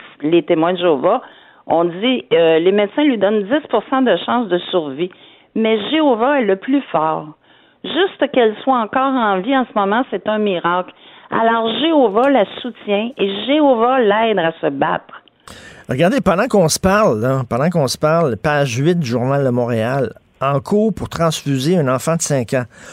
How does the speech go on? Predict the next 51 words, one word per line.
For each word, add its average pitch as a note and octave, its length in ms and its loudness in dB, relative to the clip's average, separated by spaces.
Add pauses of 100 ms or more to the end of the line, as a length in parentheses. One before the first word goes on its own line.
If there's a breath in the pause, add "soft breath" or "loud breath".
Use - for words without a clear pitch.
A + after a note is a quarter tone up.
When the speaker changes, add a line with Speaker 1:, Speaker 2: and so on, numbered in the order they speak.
(140 loud breath)
Speaker 2:
Le C3 120 2
Centre G3+ 340 0
hospitalier F3 460 0
universitaire E3 580 0
du D3+ 200 -6
Québec, D3 360 -2
de C#3+ 120 -2
Québec D3 400 -2
a C3 80 2
obtenu D#3+ 420 2
un C#3 160 0
ordre E3 180 0
de D3+ 80 2
la B2 140 2
Cour E3 260 -2
pour C3 160 -4
procéder E3 440 -2
à E3 40 2
une D3 100 -2
transfusion F3 600 -2
sanguine D3 500 0
sur D3+ 200 -2
un D#3 100 2 (100)
enfant G#3 260 0
de - 40 -6
cinq G3+ 480 0
ans G#3 140 4 (440 loud breath)
à C#3 140 0
laquelle G3+ 380 2
Speaker 1:
Ouais. G#3 40 2
Speaker 2:
ses B2+ 260 -2
parents, F3 460 0
qui E3+ 100 -2
étaient C#3 140 -4
témoins D#3 280 0
de D#3 80 0
Jéhovah, C#3 320 2
s'opposaient. F3+ 760 2 (340 loud breath)
Ils D#3+ 100 4
ont F3+ 140 4
un F#3 180 4
enfant G3 380 0
de F3+ 100 0
cinq G3+ 480 0
ans F#3+ 180 2
qui D3 100 -6
est C#3 100 -8
en C#3 100 -4
train F3+ 220 -6
de C#3 120 -2
mourir, F3 760 2